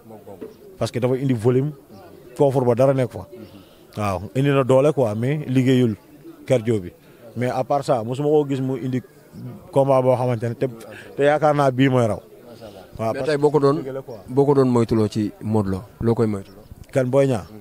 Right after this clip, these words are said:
Speaker 2: Ma ko doon moytuloo si Modou Lo. <laughs> Non, Boy Niang nag, lu ma koy moytuloo si Modou Lo, du ma ko wax fii de. <laughs> Waaw.
Speaker 1: C'est clair.
Speaker 2: Waaw, xam nga Boy Niang, dañoo, maa ngi moom ñoo bokk entraîneur boxe.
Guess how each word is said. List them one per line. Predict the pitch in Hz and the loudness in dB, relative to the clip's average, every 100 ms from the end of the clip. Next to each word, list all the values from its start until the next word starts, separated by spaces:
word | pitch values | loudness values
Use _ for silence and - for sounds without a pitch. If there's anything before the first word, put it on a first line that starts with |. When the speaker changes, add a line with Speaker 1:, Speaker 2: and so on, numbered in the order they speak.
| 104 | -8
Speaker 2:
Ma | 123 | -4
ko | 143 147 | 0 2
doon | 147 | 4
moytuloo | 143 135 139 127 | 2 2 2 2
si | - | 0
Modou | 120 - 120 | -6 -4 -8
Lo. | 85 95 - - | -8 -12 -16 -20
<laughs> | - - - | -20 -20 -4
Non, | 156 127 | 0 2
Boy | 120 131 | 4 4
Niang | 139 | 4
nag, | 135 | 2
lu | 120 | 2
ma | 135 | 2
koy | 147 | 4
moytuloo | 143 151 151 139 131 | 4 2 2 0 0
si | 135 | 0
Modou | 139 135 | 2 2
Lo, | 131 | 2
du | 117 | 2
ma | 135 | 2
ko | 131 139 | 4 2
wax | |
fii | 127 139 | 2 0
de. | 120 120 - 127 147 | 0 -2 -2 0 0
<laughs> | - - - - 131 | 0 -12 -12 -10 0
Waaw. | 127 135 135 131 120 110 | 4 4 4 4 2 -2
Speaker 1:
C'est | 147 | -4
clair. | 139 139 | 0 0
Speaker 2:
Waaw, | 127 127 127 127 120 | 4 4 4 2 0
xam | 151 | -2
nga | 156 | -2
Boy | 165 170 | 2 4
Niang, | 147 123 | 4 0
dañoo, | 110 143 151 | -2 -4 -2
maa | 143 143 156 170 | -4 -4 0 0
ngi | |
moom | 156 | 0
ñoo | 143 | 2
bokk | 151 160 143 | 2 2 0
entraîneur | 143 143 139 117 | 0 0 0 -2
boxe. | 117 - | -4 -6